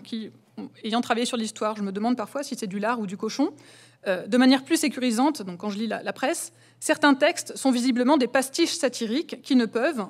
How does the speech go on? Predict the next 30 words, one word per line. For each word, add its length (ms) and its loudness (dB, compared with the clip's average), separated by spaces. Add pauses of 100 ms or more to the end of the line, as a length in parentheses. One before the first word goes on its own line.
par 120 2
l'outrance 420 4
des 120 0
propos 320 0
qu'ils 180 -4
contiennent, 560 0
si 160 -10
on 60 -2
les 100 -2
confronte 480 2
à 100 -4
la 100 2
réalité 520 -2
dont 120 -8
ils 180 -12
sont 140 -6
censés 540 -2
être 220 -6
le 100 -4
reflet 440 -6
ou 60 -8
l'émanation, 540 -4 (680)
des 140 -2
propos 320 -2
donc 160 2
qui 100 -2
ne 60 0
peuvent 180 -4
tromper 300 -6
personne. 540 -8